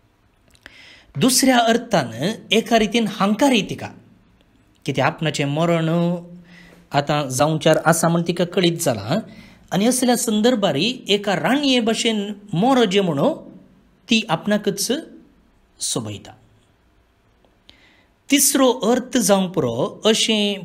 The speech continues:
पुरा कर्ण ती जेहूक मांकोड करूंक पळयते आसा, म्हणजे आपणा तें ओडूंक. इंग्लिशांत सेड्यूस म्हणटात,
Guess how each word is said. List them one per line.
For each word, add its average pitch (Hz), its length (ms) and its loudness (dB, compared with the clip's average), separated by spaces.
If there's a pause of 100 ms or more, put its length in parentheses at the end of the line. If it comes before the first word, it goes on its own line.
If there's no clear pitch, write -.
पुरा 202 340 0
कर्ण 151 720 -2 (560)
ती 170 200 0
जेहूक 240 560 2 (1600)
मांकोड 170 340 0
करूंक 156 280 -4
पळयते 131 360 -4
आसा, 107 180 -8 (840)
म्हणजे 151 600 -4 (240)
आपणा 151 360 -4
तें 175 360 -2 (220)
ओडूंक. 120 320 -4 (680)
इंग्लिशांत 160 560 -2 (400)
सेड्यूस 170 520 0
म्हणटात, 104 300 -8